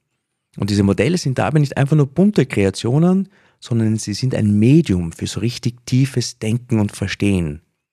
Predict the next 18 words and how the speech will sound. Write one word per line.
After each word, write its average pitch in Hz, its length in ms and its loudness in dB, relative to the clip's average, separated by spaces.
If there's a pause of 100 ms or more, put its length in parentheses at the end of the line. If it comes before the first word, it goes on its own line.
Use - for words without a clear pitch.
(100)
Denn 101 180 2 (540)
wenn 90 200 -2
die 85 180 -6
Teilnehmer, 147 640 2
Teilnehmerinnen 117 580 2
ihre 98 220 -2
Gedanken 120 560 -2
in 98 140 -2
die 95 80 -2
physische 185 720 0
Welt 170 200 -2
übertragen, 85 680 -4 (480)
können 98 260 2
wir 98 60 0
da 98 100 0
viel 180 400 0
besser - 380 -4
kommunizieren 123 880 0